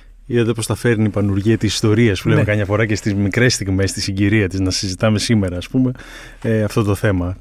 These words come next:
Speaker 1: πάνω στη μέρα που πέθανε ο Κίσιγκερ στα, στα εκατό του χρόνια, έτσι. Νομίζω ότι, ε, η κακία, αν έτσι μιλήσουμε λίγο εξωεπιστημονικά, καμιά φορά φαίνεται ότι συντηρεί τους ανθρώπους
Speaker 2: Ναι.
Speaker 1: μέχρι μεγάλη ηλικία. Λοιπόν, ε, υπήρχε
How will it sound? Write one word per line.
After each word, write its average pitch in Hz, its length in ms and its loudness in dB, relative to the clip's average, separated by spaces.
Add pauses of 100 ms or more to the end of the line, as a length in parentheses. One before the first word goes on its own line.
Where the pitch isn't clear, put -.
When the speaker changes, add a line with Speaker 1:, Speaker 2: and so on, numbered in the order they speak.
(120)
Speaker 1:
πάνω 110 220 2
στη - 140 -4
μέρα 107 180 2
που 107 200 0 (360)
πέθανε 110 340 2
ο 104 40 2
Κίσιγκερ 113 460 2
στα, - 200 -6
στα - 180 0
εκατό 113 400 2
του 123 100 -2
χρόνια, 113 440 4
έτσι. 90 280 0 (480)
Νομίζω 104 280 2
ότι, 117 320 4
ε, 104 400 -2
η 107 40 -2
κακία, 127 800 2
αν 98 220 0
έτσι 104 220 -2
μιλήσουμε 98 380 -4
λίγο 101 200 0
εξωεπιστημονικά, 95 760 0
καμιά 117 240 4
φορά 113 240 2
φαίνεται 123 260 4
ότι 117 120 0
συντηρεί 113 400 4
τους - 160 -4
ανθρώπους 92 400 0
Speaker 2:
Ναι. 139 140 2 (260)
Speaker 1:
μέχρι 110 300 2
μεγάλη 110 340 4
ηλικία. 92 460 -2 (720)
Λοιπόν, 139 460 4
ε, 117 560 4 (300)
υπήρχε 208 720 2